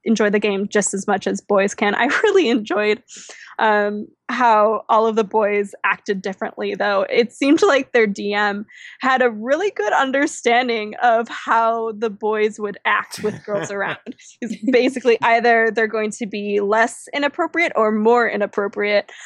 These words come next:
Speaker 1: than they are now. <laughs> And it, it sounded
Speaker 2: <laughs>
Speaker 1: like they acted less inappropriate a little <laughs> bit.
Speaker 2: Yes, yeah, they, they
Speaker 1: <laughs>
Speaker 2: definitely it, acted less, uh,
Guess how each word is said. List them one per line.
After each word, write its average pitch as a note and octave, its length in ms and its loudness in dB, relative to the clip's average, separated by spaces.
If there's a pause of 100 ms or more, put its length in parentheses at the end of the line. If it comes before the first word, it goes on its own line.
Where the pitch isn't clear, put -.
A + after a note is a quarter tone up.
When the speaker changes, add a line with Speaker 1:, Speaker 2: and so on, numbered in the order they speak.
(120)
Speaker 1:
than A#3+ 140 4
they A3 140 4
are C4 240 2
now. B3 400 0
<laughs> - 0 -
And F3+ 360 -2
it, G#3 180 -10 (340)
it G3 340 -2
sounded C4+ 300 -4
Speaker 2:
<laughs> - 0 -
Speaker 1:
like B3 240 -12
they A3+ 180 -12
acted G#3 480 -10 (360)
less - 400 -2
inappropriate G#3 800 -8
a A3+ 100 0
little G#3+ 280 -2
<laughs> - 0 -
bit. - 380 -4 (300)
Speaker 2:
Yes, D3+ 640 -2
yeah, C3 320 -4
they, A#2+ 260 -6
they C#3+ 300 2
Speaker 1:
<laughs> - 20 -6
Speaker 2:
definitely B2+ 800 -4 (100)
it, A2 180 -6 (340)
acted C3 440 -10
less, A2+ 320 -8
uh, A2+ 400 -6